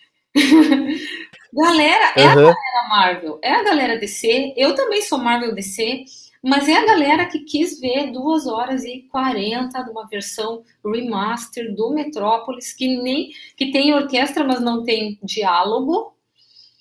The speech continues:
Speaker 1: e que quando era passado, também era passado, né, com a sua orquestra sinfônica,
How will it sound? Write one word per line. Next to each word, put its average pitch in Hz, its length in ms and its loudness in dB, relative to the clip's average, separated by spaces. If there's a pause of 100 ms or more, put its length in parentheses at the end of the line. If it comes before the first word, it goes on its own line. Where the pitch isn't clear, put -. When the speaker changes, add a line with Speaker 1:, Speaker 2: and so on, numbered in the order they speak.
(300)
Speaker 1:
e 262 160 -2
que 294 180 -2
quando 311 220 2
era 359 140 -2
passado, 269 640 -2
também 220 240 -6
era 202 100 -6
passado, 214 400 -8
né, 233 300 -6
com - 80 -12
a - 20 -12
sua 208 200 -6
orquestra 190 440 -8
sinfônica, 220 840 -8